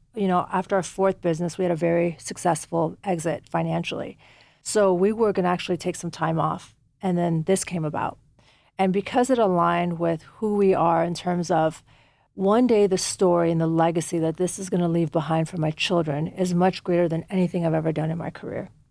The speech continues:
And I want my daughters, especially now, our, Yasmina's ten and Ariana's eight and a half, but they understand everything that mommy is doing.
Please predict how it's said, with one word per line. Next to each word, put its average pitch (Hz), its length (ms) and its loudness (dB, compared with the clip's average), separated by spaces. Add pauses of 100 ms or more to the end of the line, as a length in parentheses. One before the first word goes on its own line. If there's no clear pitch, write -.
(400)
And 190 120 2
I 175 80 4
want 175 260 2
my 180 120 -2
daughters, 165 640 -2 (120)
especially 185 560 -2
now, 160 500 0 (460)
our, 180 160 2
Yasmina's 175 640 0
ten 160 340 -2
and 165 100 -2
Ariana's 160 540 0
eight 175 200 -2
and 180 80 -4
a 160 40 -2
half, 160 400 -2
but 170 220 -2 (200)
they 180 200 2
understand 180 880 -2 (340)
everything 175 520 -2
that 156 120 -2
mommy 165 320 0
is 165 100 -6
doing. - 360 -8